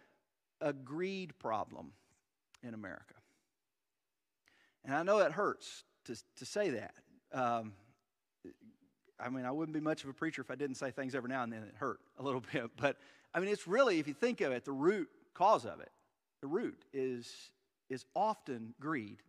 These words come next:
Not always. I know we get, sometimes get into situations with our health care or other things that you know, we assume debt that we just, we weren't planning on. We weren't planning on having that diagnosis and having to pay that big bill and that kind of stuff. But a lot of times, especially those top two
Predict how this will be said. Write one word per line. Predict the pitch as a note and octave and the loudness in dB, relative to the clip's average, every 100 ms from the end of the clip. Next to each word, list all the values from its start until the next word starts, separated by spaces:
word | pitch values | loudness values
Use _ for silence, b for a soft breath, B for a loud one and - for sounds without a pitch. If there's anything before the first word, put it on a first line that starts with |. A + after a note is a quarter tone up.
| E3 | -10
Not | A3+ | -6
always. | C4 A3+ A3+ G#3+ G#3 - | 0 0 0 -4 -6 -12
I | |
know | F#3+ | -12
we | G3 F#3+ | -10 -8
get, | F#3 | -8
sometimes | - G3 F#3 D#3+ | -8 -6 -8 -4
get | F#3 | -4
into | F3+ D#3+ | -4 -6
situations | - F3+ E3 F3 F3 D3+ | -8 -6 -4 -4 -6 -8
with | C3+ A#2 | -8 -8
our | |
health | A2+ F#3+ - | -2 -2 -2
care | F3+ E3+ E3+ | -6 -4 -2
or | D#3 | 0
other | E3+ | -2
things | D#3+ D#3+ D#3 D3 | -4 -6 -6 -4
that | C#3+ C3+ B B B B | -2 -4 B B B B
you | - | -4
know, | C#3+ C#3+ C3 | -2 -2 0
we | D3+ D3+ | 2 2
assume | - F3 E3+ D3+ | 0 0 0 2
debt | D#3+ D3+ | 4 4
that | D3 C#3+ | 2 -2
we | D3 | -2
just, | D3 - - - - _ | -4 -8 -14 -20 -20 _
we | D3 | -4
weren't | D3+ D3+ - | 2 2 2
planning | F3 E3 C3+ | 0 2 2
on. | A2+ A2+ | -2 -4
We | B2+ | -4
weren't | C#3 C3 | -6 -2
planning | D#3 D3+ C3 | 0 0 0
on | B2 A#2 B2 | -2 -6 -2
having | C#3 B2+ | -2 -2
that | B2 | -4
diagnosis | B2 C3+ A#2+ B2+ A#2+ A#2 | 0 0 0 -4 -6 -12
and | B2 | -10
having | B2 B2+ | -6 -6
to | A#2+ | -4
pay | C3+ | -4
that | B2 A#2 | -4 -6
big | A#2+ | -8
bill | G#2+ B2 | -4 -4
and | A#2+ | -2
that | B2+ B2+ | -6 -8
kind | |
of | A#2 | -12
stuff. | - A#2 A2+ B B B B | -8 -8 -8 B B B B
But | C#3+ | -6
a | |
lot | C#3 F3 B3+ | 0 0 2
of | B3 | 0
times, | D#3+ A#2 F2+ E2+ - | -2 -4 -6 -12 -14
especially | - - G#3 - G3 | -10 -4 -4 -2 -4
those | F#3+ F#3 | -4 -6
top | - G3 F#3+ - | -8 -6 -6 -6
two | - E3 | -4 -2